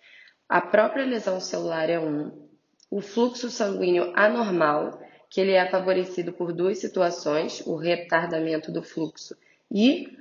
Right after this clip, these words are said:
a turbulência do fluxo, e o terceiro fator da tríade de Virchow é a hipercoagulabilidade,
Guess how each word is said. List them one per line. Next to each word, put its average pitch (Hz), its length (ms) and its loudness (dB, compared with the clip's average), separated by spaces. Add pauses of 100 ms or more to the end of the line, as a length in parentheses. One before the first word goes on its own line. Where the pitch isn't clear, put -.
a 175 120 0
turbulência 175 640 2
do 160 100 -4
fluxo, - 560 -4 (400)
e 247 360 2 (280)
o - 100 2
terceiro 208 920 2
fator 202 440 4
da 190 120 4
tríade 180 440 2
de 185 120 -6
Virchow 208 640 2 (240)
é 214 80 6
a 202 100 8
hipercoagulabilidade, 208 1600 -2